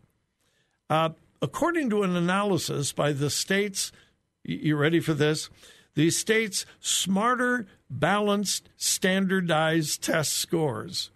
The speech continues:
Don't you love that? The state's, California's Smarter Balanced Standardized Test Scores. You ready for this?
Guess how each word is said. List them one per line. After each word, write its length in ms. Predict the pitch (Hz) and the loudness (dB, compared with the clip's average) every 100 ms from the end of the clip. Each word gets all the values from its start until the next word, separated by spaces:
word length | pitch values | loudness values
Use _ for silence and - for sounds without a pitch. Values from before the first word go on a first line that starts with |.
| _ _ _ - | _ _ _ -4
Don't 180 | 175 - | 0 2
you 80 | |
love 220 | 151 151 143 | 2 2 2
that? 240 | 143 143 - _ _ _ _ _ _ - | 0 -2 -10 _ _ _ _ _ _ 0
The 200 | 147 151 | 2 2
state's, 640 | - - 226 165 - - - | 0 2 2 0 -4 -6 -2
California's 840 | 160 220 220 190 160 147 160 - - - | 0 0 0 0 2 2 0 -4 -12 -16
Smarter 760 | - - 190 190 226 233 233 220 - | -6 -4 0 2 2 2 0 -2 -10
Balanced 680 | - 160 202 196 196 190 - - _ | -4 0 2 2 2 0 -6 -10 _
Standardized 1160 | - - - 185 190 180 156 139 143 143 135 - _ | -2 0 2 2 2 0 2 2 2 0 -4 -8 _
Test 260 | - 160 143 | -2 0 0
Scores. 600 | - - 123 110 101 - - _ _ _ _ _ _ _ | -2 -4 -6 -6 -6 -8 -10 _ _ _ _ _ _ _
You 120 | 131 | 0
ready 200 | 156 190 | 2 2
for 120 | 156 | 2
this? 460 | 175 180 190 - - | 2 2 2 -2 -8